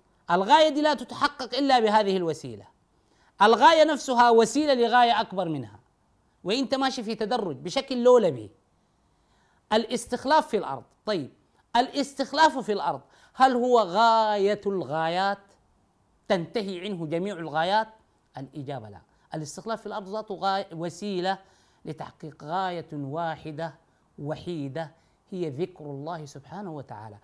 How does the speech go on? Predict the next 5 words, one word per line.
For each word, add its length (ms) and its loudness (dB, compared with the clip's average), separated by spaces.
لقوله 340 -10
تعالى: 420 -8
"ولذكر 680 -10
الله 720 -8
أكبر 840 -8